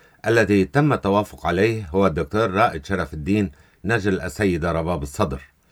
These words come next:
وسط هذه الأجواء التصعيد الإسرائيلي جنوبًا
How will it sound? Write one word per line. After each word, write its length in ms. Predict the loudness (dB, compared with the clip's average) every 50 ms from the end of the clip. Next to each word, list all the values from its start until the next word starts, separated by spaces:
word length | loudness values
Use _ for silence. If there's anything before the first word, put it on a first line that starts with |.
| _ _ _ _ _ -6
وسط 220 | -4 -4 -2 -2
هذه 300 | -2 -2 0 -2 -2 -4
الأجواء 540 | -4 -6 -8 -8 -4 0 2 4 4 2 0
التصعيد 420 | -4 -8 -8 -8 -4 -4 -2 -2 -2
الإسرائيلي 580 | -4 -6 -8 -6 -4 -2 -2 0 0 0 0
جنوبًا 540 | -2 -4 -4 -2 0 2 2 4 2 2 0